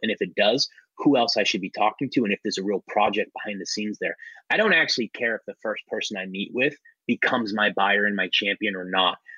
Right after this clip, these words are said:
The first person I meet with is the first person I meet with. The company is the one that's gonna pay me. And so reps need to stop praying and stop intentionally single threading themselves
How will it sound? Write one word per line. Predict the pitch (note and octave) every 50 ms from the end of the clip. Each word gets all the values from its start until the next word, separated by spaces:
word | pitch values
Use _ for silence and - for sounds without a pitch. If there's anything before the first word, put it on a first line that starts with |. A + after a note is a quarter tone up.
| - _
The | G#2+ G2+ -
first | - C#3+ D3 - -
person | - D#3+ C#3+ - C#3 A2+
I | G#2
meet | G#2 A2 A#2+ -
with | C3 B2+ - A2+
is | G2+ -
the | F#2 - _
first | - G#2 G2+ - -
person | - G2 - - G#2
I | F2+ F2
meet | F2+ F#2 G2 - -
with. | - - - - _ _ _ _ _ _ -
The | G#2 - -
company | - - - B2+ C#3+ C#3+ D3 C#3+ A2+ G2 F#2+
is | F#2 -
the | F#2+ F#2+
one | G2 F#2+ F#2
that's | F2+ - -
gonna | - F2 E2 -
pay | - - F2+ E2+
me. | F2+ - - - _ _ _ _ _ _ -
And | G2+ F#2+
so | - G#2+ G2 F#2 E2
reps | G2 B2+ C3+ C#3 - -
need | C3 A2
to | -
stop | - - - - - - B2 A2+ A#2 A#2 - - _ _ _ _ - - - -
praying | A#2 A#2+ C3 D3 D3 B2+ G#2 F#2 E2+ E2+ F2 F#2 _ _ _ -
and | A2+ G#2+ G2+ -
stop | - - B2+ A#2 A#2 A#2 - -
intentionally | A2 G#2 - - - - B2+ C3+ D3+ D3 - C#3+ C#3 A2+ G2+ G2 F#2+
single | - - - C3 B2 A#2 A#2
threading | G#2 - G#2 G#2 A2 C3+ C3 A#2
themselves | G#2 G2 F#2 - - G#2+ G2 G2 F#2 E2 -